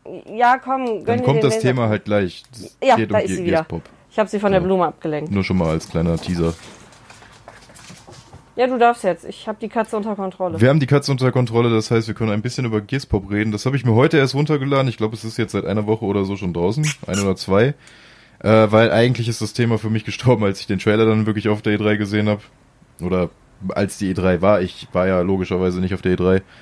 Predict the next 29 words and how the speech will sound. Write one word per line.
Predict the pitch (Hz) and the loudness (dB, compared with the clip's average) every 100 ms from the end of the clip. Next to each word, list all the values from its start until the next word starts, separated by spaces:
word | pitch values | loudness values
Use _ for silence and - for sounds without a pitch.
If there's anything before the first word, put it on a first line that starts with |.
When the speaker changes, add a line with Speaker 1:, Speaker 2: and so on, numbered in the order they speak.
| - - | -20 -18
Speaker 1:
Hm. | 180 170 - _ _ _ | -14 -14 -16 _ _ _
Speaker 2:
Ähm, | 107 101 101 101 101 - _ _ _ _ _ _ _ _ _ 143 | 0 2 2 0 -2 -6 _ _ _ _ _ _ _ _ _ -8
ist | 113 | -2
ja | 127 113 | 0 2
eigentlich | 113 101 | 0 0
wieder | 113 113 | 2 2
einfach | 107 110 110 | 2 0 -2
nur, | 107 110 107 107 | 0 2 4 4
ja, | 110 123 | 4 4
wir | 123 | 2
machen | 120 117 | 2 0
Clash | 117 120 117 | 0 -2 -2
of | 110 | -4
Clans, | - 113 123 131 - - | 0 0 2 -2 -6 -10
aber | 104 110 110 87 | -2 2 2 2
in | 110 110 | 0 0
dem | 107 107 | 0 0
Stil | - 107 | -2 -2
von | 101 107 101 | -2 0 -2
Gears | 92 95 | 0 0
of | 95 90 | -2 0
War | 101 117 113 | 2 4 4
oder | 98 98 95 | 4 2 2
in | 95 | 0
dem | 95 | 0
Stil | - - 95 | -2 -2 -2
von | 92 95 - | 0 -2 0
allen | 92 92 | 0 0
Ubisoft-Charakteren, | 113 113 117 - 110 110 110 120 117 107 90 | 0 0 -2 0 2 2 2 2 2 2 -4